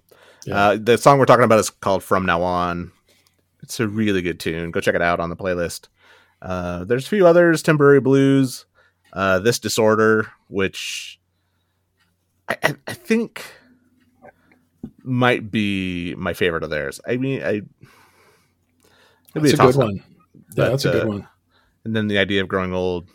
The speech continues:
Speaker 2: Four really good tunes from them. One of my, I think, um, I've had them on the,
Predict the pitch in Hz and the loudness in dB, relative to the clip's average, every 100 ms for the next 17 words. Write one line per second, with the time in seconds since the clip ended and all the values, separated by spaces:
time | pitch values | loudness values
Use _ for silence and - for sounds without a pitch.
0 | _ _ _ - 175 165 139 127 113 98 | _ _ _ 0 6 8 8 4 2 0
1 | 107 101 95 98 95 95 92 92 - _ | 0 0 -2 -4 -2 0 -2 -6 -12 _
2 | _ _ _ _ _ _ - _ _ 151 | _ _ _ _ _ _ -20 _ _ 2
3 | 143 151 131 - _ - 120 110 143 127 | 4 6 4 0 _ -2 -2 -2 -2 -2
4 | - _ _ _ 101 95 90 85 82 - | -4 _ _ _ -2 0 0 -4 -8 -12
5 | - 101 110 101 98 87 87 82 85 80 | -10 -2 0 2 0 -2 -4 -4 -4 -4